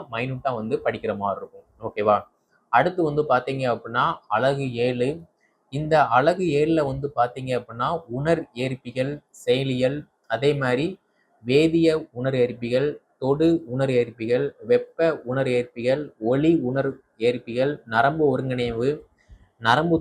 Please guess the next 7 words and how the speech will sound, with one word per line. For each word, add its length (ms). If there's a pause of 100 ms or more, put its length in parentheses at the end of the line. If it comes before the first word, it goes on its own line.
தூண்டல்கள் 560 (380)
மற்றும் 460 (140)
நரம்பு 380
செல்லில் 400
கடத்துதல், 460 (280)
மைய 220
நரம்பு 300